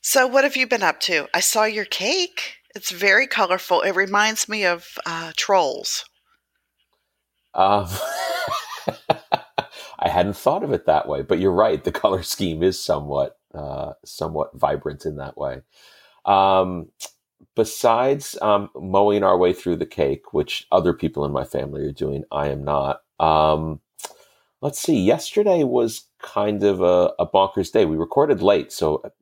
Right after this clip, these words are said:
Speaker 2: everyone knows what I did pretty much up to dinner time. We, we got, um, we got some food ordered in last night because we're running, starting to run low on real food. I'm gonna have to run out probably tomorrow to do some shopping.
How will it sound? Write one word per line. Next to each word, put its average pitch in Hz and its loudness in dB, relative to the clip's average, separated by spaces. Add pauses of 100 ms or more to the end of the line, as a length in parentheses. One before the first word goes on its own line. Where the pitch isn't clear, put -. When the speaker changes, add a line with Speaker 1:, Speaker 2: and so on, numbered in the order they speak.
(380)
Speaker 2:
everyone 107 -6
knows 101 0
what 80 -4
I 76 0
did 98 -2
pretty - -10
much 104 -6
up 117 -6
to - -18
dinner 92 -2
time. 76 -8
We, 76 -4 (480)
we 90 -4
got, 92 2
um, 82 -2
we 80 -4
got 90 4
some 90 -6
food 95 -2
ordered 90 4
in 82 2
last 80 -4
night 90 -2
because 80 -2
we're 78 0
running, 76 -2
starting 90 -2
to - -4
run 78 2
low 82 4
on 76 0
real 82 2
food. 71 -2 (120)
I'm - -20
gonna 71 -6
have 71 -10
to 71 -8
run 71 0
out 69 -4 (100)
probably 76 -4
tomorrow 71 -4
to 73 -10 (600)
do 82 -4
some 76 -8
shopping. 80 0